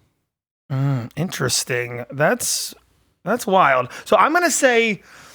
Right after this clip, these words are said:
I'm gonna say Penn State, true, will be a better team next season than it is this season. And I'm going to say, I'm, I'm gonna say Ohio State's gonna be better next year than they are this year.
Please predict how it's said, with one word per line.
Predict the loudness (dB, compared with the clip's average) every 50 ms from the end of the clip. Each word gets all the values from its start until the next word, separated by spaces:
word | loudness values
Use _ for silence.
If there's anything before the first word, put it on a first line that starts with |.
| -20 -20 -20 _ _ _ _ _ _ _ _ _ _ _ _
I'm | 2 4 4 4 2
gonna | 2 2 2
say | 2 4 4 4 2 2
Penn | 0 0 2 2 2 2
State, | 0 0 2 4 4 4 4 2 -2 -6 _ _
true, | -6 -4 -4 -2 0 2 4 6 6 4 4 4 2 2 2 -2 -4 _ _ _ _ _ _
will | 2 4 4 4
be | 4 2 4 4 4
a | 4 4
better | 4 4 4 4 2 0
team | 0 0 2 4
next | 4 4 2 2 -2
season | -2 0 0 2 2 2
than | 2 2 2
it | 2 0
is | 0 0 -2 -2
this | -4 -4 -2 -2
season. | -2 -2 -2 0 0 0 0 0 -2 _ -18 -20 -18 -16 -18 -10 _ 2
And | 4 4
I'm | 4 2 4 4
going | 4 4 4 2
to | 2 0 0
say, | 2 2 4 4 4 6 4 4 4 4 4 2 0 -2 -8 _ _ _ _ _ _ _ _ _ _ _ _ _ _ _ _ _ _ _ _ _ _ _ _ _ _ _ _ -6 -4
I'm, | -4 -2 -2 -4 -2 0
I'm | 2 2
gonna | 4 2 2 2
say | 2 4 4 4
Ohio | 4 4 4 4 4 4
State's | 4 2 0 2 4
gonna | 4 4
be | 6
better | 4 4 4 4
next | 4 2 2 2 2
year | 4 4 4 4 2
than | 2 2 4
they | 4
are | 4 4
this | 4 2 2 2 0
year. | -2 -2 -4 -6